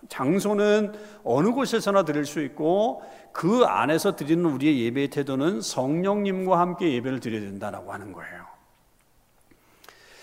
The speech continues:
자, 이 영을 한번 생각해 보면, 여러분, 영, 성령님을 생각해 보면 성령님은 어떤 분이세요? 자유하-, 치유하시는 분이시잖아요. 그죠? 치유의 영이시고,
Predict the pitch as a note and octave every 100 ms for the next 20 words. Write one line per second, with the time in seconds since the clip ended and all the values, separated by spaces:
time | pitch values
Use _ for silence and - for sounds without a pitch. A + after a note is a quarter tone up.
0 | - - E3+ G#3 G3 A#2+ D3+ C4+ F#3 G#3+
1 | A#3 A#3+ A#3 A3 G3 A#2+ G2+ A#2 A2 F2+
2 | F#2 A2+ A2+ G2 G2 D3 C3+ F#2 - -
3 | E3 G3+ G3 E3 E3+ D#3 F3 - C3+ G#2
4 | F2 F#2+ G2+ F#2 F#2+ - D#3 F3 F3+ D3
5 | D#3+ F#2+ - B2+ A2 F#2 - E2+ E2 G2+
6 | G#2 - _ _ _ _ _ _ - -
7 | A#2 F#3 G3+ F3+ C#3+ A2+ - - - D4
8 | D4 A3+ G3+ F#3+ B2+ G#2 - E2+ E2 -
9 | A2 F#3+ A3 - - A#3+ A#3 F3 D#3 G#2
10 | F#2+ F#2 - F#2+ - - - A#2+ F#3+